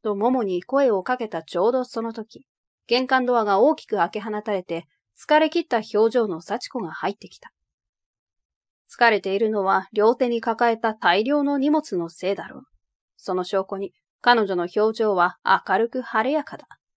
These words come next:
「ママ、迎えに来てくれたの？」ももは元気いっ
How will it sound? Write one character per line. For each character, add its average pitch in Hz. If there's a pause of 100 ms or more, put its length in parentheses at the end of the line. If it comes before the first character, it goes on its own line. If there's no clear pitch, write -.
(960)
「マ 339
マ、 285 (360)
迎 269
え -
に 285 (360)
来 -
て 571
く 392
れ 302
た 330
の？」 277 (1500)
も 220
も 196
は 160
元 262
気 175
い 175
っ -